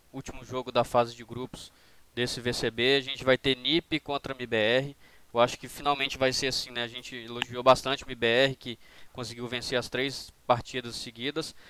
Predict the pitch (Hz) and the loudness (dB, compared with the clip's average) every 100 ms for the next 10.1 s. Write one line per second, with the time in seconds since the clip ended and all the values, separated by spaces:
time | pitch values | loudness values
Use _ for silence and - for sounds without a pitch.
0 | - - 123 131 131 131 143 139 151 - | -18 -2 2 8 8 8 0 2 2 2
1 | 147 143 147 147 143 143 101 82 - - | 2 2 -2 -2 -4 -8 -10 -18 -20 -20
2 | _ _ _ 135 151 - 147 151 156 - | _ _ _ 0 0 -2 -2 4 4 4
3 | - 151 139 143 147 - - - - 135 | -10 -2 2 2 0 -10 -20 -14 -8 -4
4 | 135 127 135 135 139 - 131 127 131 120 | 2 6 8 6 2 4 4 4 -8 -10
5 | 135 143 - 135 135 - 127 117 131 127 | -8 -8 -4 -4 -4 -12 -8 -2 -2 -2
6 | 143 127 - - - - 131 120 139 131 | -8 -8 -14 -20 -20 -12 -10 -8 -10 -6
7 | 135 151 135 135 - - 135 135 131 117 | 0 0 2 -4 -4 0 4 4 4 0
8 | - _ _ _ _ 127 127 127 127 120 | -6 _ _ _ _ 2 2 0 -10 0
9 | 127 - - 123 123 120 123 120 120 117 | 0 0 2 4 6 4 2 0 -10 -10
10 | 117 | -12